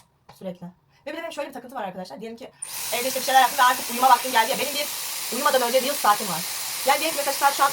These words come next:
bir kırk beş ya, bir kırk beşte yatağa girdim. Ve diyorum ki saat işte iki buçuğa kadar benim Reels saatim var. Onu doldurmadan uyuyamıyorum maalesef. Ya o, o iki buçuğa kadar Reels izlemek zorundayım. İstersen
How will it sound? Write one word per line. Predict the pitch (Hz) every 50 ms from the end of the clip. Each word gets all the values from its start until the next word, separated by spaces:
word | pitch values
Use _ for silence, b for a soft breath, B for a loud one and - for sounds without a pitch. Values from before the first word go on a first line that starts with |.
| - 220
bir | 285 269
kırk | - -
beş | 294 269
ya, | 220 -
bir | 254
kırk | - - -
beşte | 247 - 247
yatağa | 226 - 240
girdim. | 226 220 196 233 262 - - - - - - -
Ve | 254
diyorum | 294 294 294
ki | - -
saat | 269 262 262 -
işte | - 254
iki | 240 - -
buçuğa | 254 - 254
kadar | 240 247 247 240
benim | 240 240 233
Reels | 240 247 -
saatim | - 214 202 - 240
var. | 196 165 - - - - - - 226
Onu | 269 285
doldurmadan | 254 247 269 285 247 254 247 -
uyuyamıyorum | 202 208 214 180 170 156
maalesef. | 151 151 151 170 - 165 - _
Ya | 175 180
o, | - 220 226 _ _ _
o | 269 311 320 - _ _ -
iki | - -
buçuğa | 285 277 269 247
kadar | 254 254 269 277
Reels | 262 254 277 285 277
izlemek | 233 240 254 254
zorundayım. | 220 220 226 208 185 -
İstersen | - - 262 269 285 285